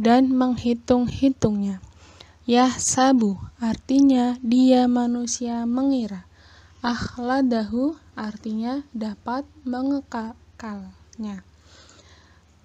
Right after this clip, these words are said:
Kala, artinya sekali-kali tidak. Layum badanna, artinya pasti dia akan dilemparkan.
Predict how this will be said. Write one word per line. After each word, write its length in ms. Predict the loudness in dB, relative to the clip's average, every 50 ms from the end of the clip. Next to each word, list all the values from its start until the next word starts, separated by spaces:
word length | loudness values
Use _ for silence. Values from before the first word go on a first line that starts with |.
| _ _ _ _ _ _ _ _ _ -16 _
Kala, 640 | -6 -4 -2 0 0 0 0 0 2 2 0 0 -2 -6 _
artinya 640 | -8 -6 -6 -4 -4 -2 -2 0 0 0 0 0
sekali-kali 960 | 0 0 0 0 -2 -2 -2 -2 -2 0 -2 -4 -4 -4 -4 -2 0 -2 -2 -2
tidak. 480 | -4 -4 -2 -2 0 0 0 -2 -4 -8 _ -10 -6 -6 -6 -6 -10 -14 _ -20 -20 _ _ _ -20 _ _ _
Layum 720 | -6 -4 -2 -2 0 0 0 2 2 2 2 2 2 2 2
badanna, 800 | 2 0 0 0 2 2 2 4 4 4 4 2 2 0 -2 -6 -10 -10 -10 -10 -8
artinya 640 | -4 -4 -4 -2 -2 -2 -2 0 0 0 0 -2 -4 -6 -4 -2
pasti 480 | 2 2 2 2 2 2 2 4 4
dia 400 | 4 2 2 2 2 2 2 2
akan 400 | 0 0 0 0 0 0 2 2
dilemparkan. 960 | 2 2 2 2 0 0 -2 -2 -4 -4 -4 -6 -8 -8 -6 -6 -6 -8 -10